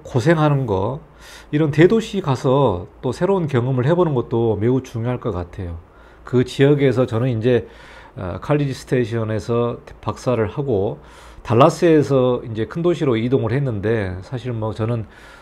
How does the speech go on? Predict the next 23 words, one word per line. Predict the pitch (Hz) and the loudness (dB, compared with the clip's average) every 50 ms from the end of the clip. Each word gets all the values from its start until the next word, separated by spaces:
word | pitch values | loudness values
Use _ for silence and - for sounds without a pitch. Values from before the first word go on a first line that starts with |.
| - - - | -20 -20 -14
뭐 | - 104 98 101 - | -12 -10 -8 -8 -4
여의치가 | 120 110 123 127 - - 127 120 104 | -2 0 0 0 -2 -2 -2 0 2
않았기 | 104 123 131 - 151 123 | 2 0 0 -2 -4 -4
때문에 | - 127 113 107 110 107 110 110 107 - | -2 -2 0 0 -2 -2 -2 -4 -4 -4
그 | - 123 110 | -4 -6 -4
지역으로 | - 127 120 113 104 | -2 -2 0 0 -2
갔습니다마는 | 98 107 95 - - 127 123 113 98 98 92 90 90 95 107 113 101 85 82 82 - - - - - - - - - | -2 -4 -6 -6 -8 -6 -6 -4 -4 -4 -4 -4 -4 -6 -6 -6 -6 -8 -10 -12 -16 -20 -20 -20 -20 -20 -20 -16 -12
어, | 101 98 95 92 - | -10 -8 -8 -8 -4
다른 | - 120 139 160 165 | -2 0 0 0 0
분들을 | 180 170 160 151 | 0 0 0 0
보면서 | 117 127 131 139 123 113 | 0 0 0 0 -2 -2
상당히 | 113 139 151 151 156 151 127 98 | -2 -2 -2 -2 -2 -2 -2 -2
좀 | 107 101 90 | -2 -4 -4
부러운 | - - 120 127 135 139 135 131 123 123 113 | -2 -2 0 2 2 2 0 -2 -4 -4 -4
부분도 | 107 110 104 110 104 98 | -6 -6 -6 -4 -4 -4
있었던 | 90 82 123 123 - 110 107 | -4 -4 -4 -4 -4 -4 -4
것 | 98 90 | -2 -4
같아요. | 87 85 - - 87 82 85 90 | -4 -6 -8 -8 -8 -8 -8 -10
뭐, | 90 87 82 | -10 -12 -12
시카고로 | - - - - 147 143 120 123 113 101 | -12 -12 -6 -4 -2 -2 0 -2 -2 -4
가신 | 104 98 - - 113 | -4 -6 -8 -8 -8
분도 | 98 92 95 104 | -8 -8 -8 -8
계셨고, | - 92 85 - 95 85 82 - - 123 139 151 - | -8 -10 -10 -10 -10 -12 -12 -10 -8 -6 -6 -6 -8